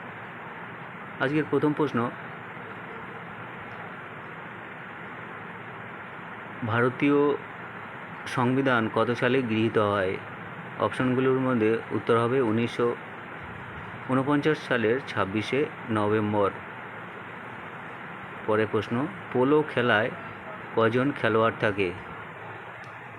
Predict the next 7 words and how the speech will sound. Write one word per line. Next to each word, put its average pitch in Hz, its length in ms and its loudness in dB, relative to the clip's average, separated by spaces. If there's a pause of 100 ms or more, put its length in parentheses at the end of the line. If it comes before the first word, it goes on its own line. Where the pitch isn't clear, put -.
(680)
উত্তর 117 280 2
হবে 117 300 4 (600)
চারজন। 104 640 4 (580)
পরের 104 200 4
প্রশ্ন, 110 380 0 (600)
পলাশী 131 400 4
যুদ্ধ 135 480 2